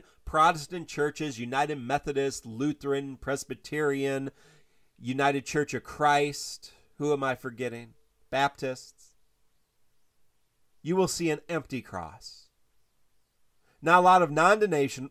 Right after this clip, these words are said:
non-denominational churches, you see nothing at all. But go into the Eastern Orthodox Church, and you will see beautiful icons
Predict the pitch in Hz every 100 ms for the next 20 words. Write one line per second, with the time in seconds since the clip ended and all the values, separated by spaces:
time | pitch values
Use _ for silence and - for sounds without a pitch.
0 | 147 170 226 202 139 123 117 113 110 -
1 | 104 - 104 98 113 135 - _ _ 170
2 | 185 240 220 214 226 226 254 262 - -
3 | - _ _ _ _ _ _ - - 185
4 | - 220 269 220 233 208 202 202 208 208
5 | 180 170 165 120 110 107 - 113 104 101
6 | - _ _ _ - 147 170 214 202 170
7 | - 127 95 139 196 214 190 196 139 143
8 | 123 107 92 80 80 - - -